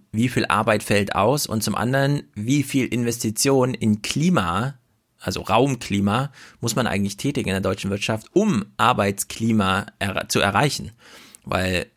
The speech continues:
es ist ja noch nicht so wie in Frankreich oder wie in Portugal und Spanien, dass nun wirklich jedes Büro von Anfang an gleich mit Klimaanlage geplant und gebaut wird, sondern da ist ja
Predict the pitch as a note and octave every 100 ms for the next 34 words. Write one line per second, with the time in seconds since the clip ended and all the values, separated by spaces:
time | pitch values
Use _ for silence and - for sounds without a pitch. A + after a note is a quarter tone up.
0 | _ _ _ _ _ - G2 A2 C#3 F2+
1 | - G2 - F#2 F#2+ F#2+ F#2 G2 F#2 G#2
2 | - G2 - - F#2 G2 F#2+ G2 A2+ A2+
3 | - G#2 - - G2+ G#2 - A2 A2 F#2+
4 | - G2 G2+ G#2 G#2+ A2 - G2 - B2
5 | G#2+ G#2+ - G#2 G#2 G2+ B2+ G#2+ G2 G#2
6 | G2 - - - - - C3+ C#3+ G2+ F2+
7 | F#2+ G2 G2+ F#2+ G2+ F#2+ G2+ G2+ G2+ F2+
8 | G2 - A2+ G2 F#2+ F#2+ G2 G#2